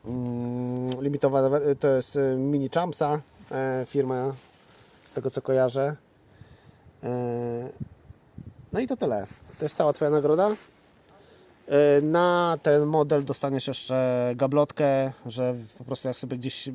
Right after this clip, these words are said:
postawisz to u siebie na regale, na półce czy gdziekolwiek, to po prostu, żeby Ci się model nie kurzył, możesz go przykryć, e, gablotką. Jest dołączona gablotka,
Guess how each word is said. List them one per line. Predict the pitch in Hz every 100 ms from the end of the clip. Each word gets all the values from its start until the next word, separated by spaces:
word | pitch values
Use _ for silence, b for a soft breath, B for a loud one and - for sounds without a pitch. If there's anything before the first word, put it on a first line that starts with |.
| -
postawisz | - 147 120 -
to | 123
u |
siebie | - 120
na | 123
regale, | 120 120 131
na | 120 117
półce | 131 123
czy | - 120
gdziekolwiek, | 120 131 127 120
to | -
po | 110
prostu, | 117 -
żeby | 123 117
Ci | -
się | - 123 117 117 117
model | 123 113 110
nie | 107
kurzył, | 120 113 110
możesz | 110 113 107
go | 107
przykryć, | - 107 104 -
e, | 110 104 107 107 101 b b b b _
gablotką. | 127 131 160 -
Jest | 151 143
dołączona | 131 127 131 127
gablotka, | 120 120 160 - 156 151